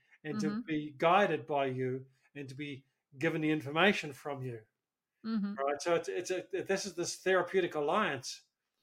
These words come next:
Speaker 1: this rapport with the patient that we have to have, you know?
Speaker 2: Mm-hmm.
Speaker 1: And, um, and it, that takes years to develop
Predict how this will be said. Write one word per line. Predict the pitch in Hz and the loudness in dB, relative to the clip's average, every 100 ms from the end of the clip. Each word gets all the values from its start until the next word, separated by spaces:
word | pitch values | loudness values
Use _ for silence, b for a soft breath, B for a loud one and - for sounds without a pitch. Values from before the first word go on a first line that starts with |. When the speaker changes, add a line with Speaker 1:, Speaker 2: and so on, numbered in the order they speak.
| _ _ _ _ | _ _ _ _
Speaker 1:
this | 156 143 - - 165 | -2 -2 -2 -10 -12
rapport | 139 143 - 208 226 156 120 - | -8 -8 2 6 8 8 4 -6
with | 147 | -8
the | 147 | -6
patient | 156 160 143 139 | 0 0 0 -8
that | 156 147 | -8 -6
we | |
have | 143 143 | -4 -4
to | 139 | -4
have, | 127 156 123 - | -2 -2 -2 -8
you | 127 | -14
know? | 147 165 _ - | -12 -14 _ -4
Speaker 2:
Mm-hmm. | 220 190 214 - b b b | 0 2 0 -4 b b b
Speaker 1:
And, | 151 143 143 151 | -2 -2 0 2
um, | 151 156 | 2 0
and | 185 180 | 0 0
it, | 196 - | 0 2
that | 202 196 | 0 0
takes | 180 185 - - - b b b b b - | 0 0 -2 -10 -12 b b b b b -12
years | 143 196 185 202 - - | -2 4 6 6 0 -8
to | - 165 160 | -6 -4 -2
develop | 143 151 143 156 214 | -2 -2 2 2 2